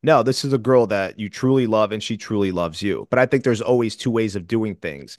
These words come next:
There's the beta way of putting your hands all over her,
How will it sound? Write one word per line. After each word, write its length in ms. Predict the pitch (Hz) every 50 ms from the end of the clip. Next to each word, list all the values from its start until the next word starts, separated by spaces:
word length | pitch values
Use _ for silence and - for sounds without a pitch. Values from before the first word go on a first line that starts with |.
| _ _ -
There's 200 | - 127 117 101
the 100 | - 92
beta 420 | 80 82 - - 123 135 139 156
way 380 | 160 160 165 160 165 170 180 175 _ _ _ _ _ _ _ _ _ _ _ _ _ _ _ _ _ -
of 140 | 123 -
putting 200 | - 143 139 147
your 140 | 139 139 123
hands 300 | 127 147 139 139 135 127
all 220 | 143 135 135 131 131
over 260 | 131 131 123 131 120
her, 300 | 127 127 123 131 123